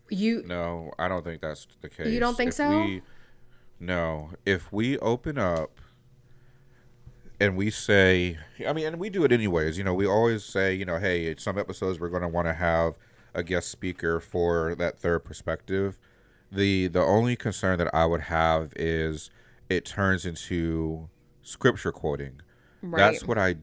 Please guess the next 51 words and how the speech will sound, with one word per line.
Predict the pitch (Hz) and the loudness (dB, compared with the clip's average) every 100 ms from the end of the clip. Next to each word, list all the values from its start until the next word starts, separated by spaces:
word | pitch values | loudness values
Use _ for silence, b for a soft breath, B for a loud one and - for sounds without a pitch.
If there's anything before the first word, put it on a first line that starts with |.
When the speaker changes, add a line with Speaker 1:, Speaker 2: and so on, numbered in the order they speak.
| - _ _ _ - | -12 _ _ _ 0
Speaker 2:
don't | 101 95 - | 2 2 0
want. | 143 | -2
Speaker 1:
But | - | 2
that's | 233 233 208 | 2 2 0
what | 226 208 | -2 0
Speaker 2:
You | 101 | 2
know, | 90 | 6
I | 95 98 | 8 6
Speaker 1:
a | 180 | 4
lot | 208 220 220 | 2 4 2
of | |
people | 226 233 226 | 0 -2 2
that | 214 202 | 4 2
are | 202 | 2
in | 160 214 | -2 -2
Speaker 2:
Okay. | 208 | -2
Speaker 1:
the | |
church | 196 226 214 208 | -4 -2 -2 -2
and | 190 | -6
religion, | 190 202 196 202 170 | -2 -2 0 -4 -4
that's | 202 214 | -4 -2
what | |
they | 214 185 | -2 -2
do, | 180 262 254 - | 0 0 2 0
and | 196 | 0
that's | 196 | 0
all | 220 | 0
they | 214 202 | 0 2
know | 185 311 - - B B B | 2 2 0 -4 B B B
because | 226 220 269 330 226 233 - b b - | -4 0 0 2 0 -2 -8 b b 0
they | 208 | 0
Speaker 2:
Well, | 175 | 2
Speaker 1:
base | 196 202 220 | 2 2 2
their | - 247 | 0 0
Speaker 2:
yeah. | 247 | 0
Speaker 1:
life | 226 185 190 - - | 0 0 -2 -8 -8
off | 175 180 190 | -4 -4 -6
of | 180 | -8
scripture. | - 220 220 - - - - - - - - | 0 0 0 -4 -8 -12 -20 -20 -20 -20 -10
So | - 226 | 2 4
yes, | 214 247 190 - | 6 4 2 -2
you're | 196 | -4
gonna | 185 202 226 | -2 0 2
Speaker 2:
And | 196 | 4
Speaker 1:
get | 202 | 4
Speaker 2:
that's | 214 | 4
Speaker 1:
scripture | - 185 - | 0 -2 -2
Speaker 2:
true. | 165 | -4
Speaker 1:
thrown | 180 175 | -2 -2
at | 160 - | -4 -4
you. | 143 - | -8 -8